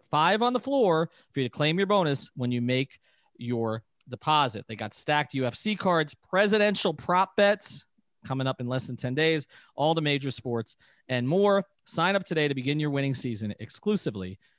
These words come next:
at MyBookie. Back on Five on the Floor with Greg Sylvander. All right. We're not the only ones who listen to Pat Riley's pressers. He does these once a year. Others around the league listen. Executives listen. Coaches listen.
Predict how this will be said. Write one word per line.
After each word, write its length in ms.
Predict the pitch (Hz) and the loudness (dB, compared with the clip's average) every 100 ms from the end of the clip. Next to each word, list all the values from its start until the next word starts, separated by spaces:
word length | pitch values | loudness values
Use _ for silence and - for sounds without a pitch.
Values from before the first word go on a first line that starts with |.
| _ _ _ _ | _ _ _ _
at 180 | 143 143 | -2 0
MyBookie. 680 | 139 131 131 120 110 - - _ _ _ _ _ _ 143 | 0 0 0 -2 -8 -10 -20 _ _ _ _ _ _ -2
Back 280 | 175 180 | 0 0
on 80 | 180 | -2
Five 260 | 196 175 160 | 0 0 0
on 80 | 151 | -4
the 60 | |
Floor 220 | - 170 | -4 -2
with 120 | 147 135 | -2 -2
Greg 160 | 151 | -4
Sylvander. 440 | - 143 139 131 127 | -2 -2 0 0 0
All 120 | 185 | 2
right. 160 | 135 - _ _ _ _ _ _ _ _ _ _ _ - | 0 -2 _ _ _ _ _ _ _ _ _ _ _ -4
We're 100 | 208 | 0
not 160 | 220 202 | 2 2
the 80 | |
only 160 | 185 175 | 2 2
ones 240 | 160 151 | 2 0
who 60 | 151 | -2
listen 280 | 139 135 127 | -2 -2 -4
to 60 | |
Pat 180 | 120 123 | -4 -4
Riley's 240 | 120 113 - | -2 -4 -4
pressers. 520 | 113 - - - - _ 139 | -6 -6 -12 -14 -16 _ -4
He 80 | |
does 220 | 135 151 135 | 0 0 0
these 160 | 131 | -2
once 200 | 131 120 | -4 -4
a 40 | 120 | -6
year. 260 | 101 - - - - _ _ _ _ _ _ _ _ _ _ 156 | -8 -10 -20 -20 -20 _ _ _ _ _ _ _ _ _ _ -2
Others 280 | 170 156 | 0 0
around 200 | 139 131 | -2 -4
the 80 | 123 | -2
league 180 | 165 135 | -2 -2
listen. 300 | 110 - - _ _ 131 | -4 -12 -16 _ _ -14
Executives 540 | 113 117 - 151 151 | -8 -8 -6 -6 -2
listen. 340 | 180 - 285 | -2 -2 -4
Coaches 540 | - 123 110 - 151 143 | -4 -4 -4 -2 -4 -2
listen. 360 | 185 - 311 | -2 -2 -4